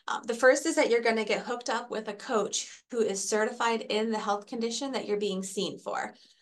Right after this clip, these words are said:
So for example, if you're in the diabetes program, the coach is a certified diabetes care and education specialist.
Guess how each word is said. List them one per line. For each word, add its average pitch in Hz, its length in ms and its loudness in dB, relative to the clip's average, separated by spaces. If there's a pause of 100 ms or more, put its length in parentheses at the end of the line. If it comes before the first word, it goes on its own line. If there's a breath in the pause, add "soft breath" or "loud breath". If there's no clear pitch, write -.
(120)
So 185 300 2
for 226 140 0
example, 208 420 0
if 185 160 -4
you're 196 120 0
in 202 100 0
the 202 80 0
diabetes 190 600 -4
program, 262 580 -2
the 214 80 -2
coach 208 360 -2
is 226 120 -6
a 202 80 -6
certified 190 480 -2
diabetes 185 580 -4
care 170 280 -4
and 170 100 -10
education 185 520 -8
specialist. - 840 -10